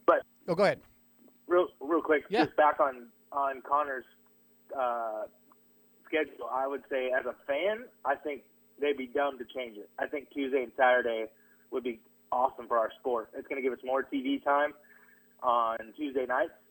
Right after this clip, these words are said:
Speaker 1: so that's gonna be huge for, I think, our industry. And then Saturday, so if you get, as a fan, I think it'd be,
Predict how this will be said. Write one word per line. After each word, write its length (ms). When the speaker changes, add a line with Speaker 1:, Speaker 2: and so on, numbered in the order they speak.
Speaker 1:
so 420
that's 180
gonna 120
be 180
huge 240
for, 360
I 100
think, 220
our 220
industry. 640
And 160
then 280
Saturday, 380
so 80
if 60
you 100
get, 180
as 100
a 160
fan, 280
I 120
think 160
it'd 120
be, 200